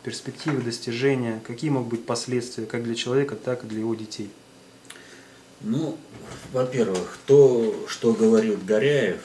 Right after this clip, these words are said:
Speaker 2: э, это не просто теоретически возможно, но и уже доказано практическими опытами. Вот, это раз. Э, что регенерация, э, каких-то органов,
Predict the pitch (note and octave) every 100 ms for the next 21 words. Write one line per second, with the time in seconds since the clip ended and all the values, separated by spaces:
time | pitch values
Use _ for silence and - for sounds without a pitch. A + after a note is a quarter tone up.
0 | - F2 F2 - - - A#2 F#2+ A2 -
1 | C3+ C3 A#2+ A#2+ B2 C3 - A#2 A#2 A2+
2 | A#2 A2+ G#2 G2 F#2+ A2 G2+ F2+ G2+ F#2
3 | - A2 G#2 F2 - - A2 - - F#2+
4 | F#2+ - F2+ - - - - - - -
5 | - - - - - G2+ G#2 - - -
6 | - - - - - - - F2 F2 E2+
7 | E2 - F2+ F#2 G2 G2+ G#2 C#3 C#3 C#3
8 | A#2+ A2 G#2 G2+ G2 F#2 F#2 F2 F2 -
9 | - G2 - - F2+ - C#2 B2+ G#2+ G2+
10 | F#2+